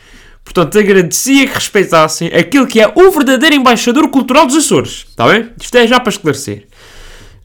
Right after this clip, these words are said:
Ahm, mas já, tive aí, ahm, no fundo foi a conviver, né? <laughs> Tive aí a conviver bastante. Porque lá está, imagina, para quem, para quem nunca foi à B T L, eh, que era o meu caso, pá, aquilo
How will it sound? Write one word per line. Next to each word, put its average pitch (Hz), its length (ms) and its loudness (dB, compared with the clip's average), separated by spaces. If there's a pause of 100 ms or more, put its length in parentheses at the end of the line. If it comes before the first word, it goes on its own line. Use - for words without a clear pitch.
(100)
Ahm, 123 720 0 (800)
mas 139 160 -2
já, 131 160 2
tive 120 240 -4
aí, 143 300 2
ahm, 131 760 -4 (180)
no 339 60 -8
fundo 151 180 -4
foi 120 80 0
a 104 40 0
conviver, 92 360 -6
né? 107 140 -6 (160)
<laughs> 233 180 4
Tive 226 240 4
aí 208 140 4
a 202 40 0
conviver 175 380 0
bastante. 131 720 -4 (520)
Porque - 180 -10
lá 117 100 2
está, 120 180 -4
imagina, 110 340 -4
para 165 140 -2
quem, 185 180 -2
para 170 100 -2
quem 185 120 0
nunca 170 180 -2
foi 151 160 -2
à 131 80 2
B 120 80 0
T 110 140 -4
L, 139 220 2 (140)
eh, 92 300 -6 (220)
que 107 60 -4
era 95 100 0
o - 20 -4
meu 95 120 -6
caso, 107 420 -4 (460)
pá, - 120 -2
aquilo 160 340 -4